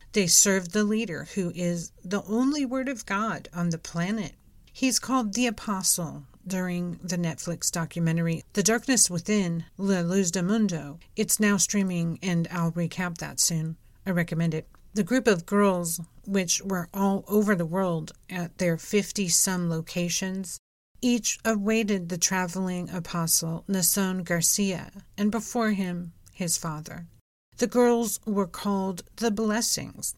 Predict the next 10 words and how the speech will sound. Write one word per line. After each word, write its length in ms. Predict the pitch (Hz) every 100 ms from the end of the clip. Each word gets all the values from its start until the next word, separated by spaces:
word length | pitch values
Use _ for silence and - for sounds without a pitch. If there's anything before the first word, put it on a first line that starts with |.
| - - -
Every 300 | 254 247 254
girl 260 | 208 233 196
hoped 540 | 160 220 170 - -
to 100 | -
be 140 | 170 165
chosen. 540 | - 170 160 - - - - _ _ _
Come 180 | - 247
to 120 | 220
find 260 | 220 233 220
out, 300 | 220 220